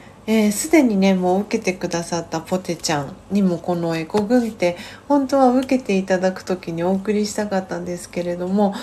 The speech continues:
ちょっと私の準備が間に合っていないということもありまして、なので、送り、お送りすることができなかったので、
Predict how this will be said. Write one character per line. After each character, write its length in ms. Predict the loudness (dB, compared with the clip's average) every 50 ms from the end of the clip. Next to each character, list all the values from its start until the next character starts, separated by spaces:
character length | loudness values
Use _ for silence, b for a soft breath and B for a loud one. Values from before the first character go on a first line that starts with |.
| B B
ち 80 | -2 -2
ょ 20 | -2
っ 60 | 0
と 140 | 2 2 2
私 400 | 2 0 0 -4 -4 -2 -2 -2
の 180 | -2 0 0
準 280 | 0 2 2 2 2 2
備 100 | 0 -2
が 160 | -2 -4 -4
間 160 | -4 -4 -4
に 200 | 0 2 2 4
合 80 | 2 2
っ 80 | 0
て 140 | -4 -8 -8
い 80 | -8 -6
な 160 | -6 -4 -6
い 60 | -6
と 160 | -6 -6 -10
い 0 |
う 40 | -8
こ 120 | -8 -10 -12
と 160 | -10 -10 -10
も 160 | -8 -8 -8
あ 60 | -8
り 100 | -6 -6
ま 180 | -6 -6 -6 -6
し 120 | -8 -8
て、 300 | 0 2 4 4 4 2 B B B B B B B B -20 -20 -20 -20 -20 -20 -20 _ -10 -4
な 120 | -2 0
の 120 | 2 0 0
で、 160 | 0 -2 -4 -4 -6 -8
送 240 | -8 -8 -4 -2 -2 0
り、 240 | 2 2 0 0 0
お 120 | 0 -2
送 140 | 0 0 0
り 120 | 0 0
す 120 | 0 0 -2
る 120 | -2 -2
こ 140 | -2 -2 -4
と 140 | -4 -6 -10
が 140 | -10 -10 -8
で 140 | -6 -8
き 160 | -6 -4 -2 0
な 160 | 0 -2 -2
か 120 | -6 -14
っ 60 | -16 _
た 120 | -12 -12 -10
の 200 | -8 -8 -6 -2
で、 260 | 2 2 2 2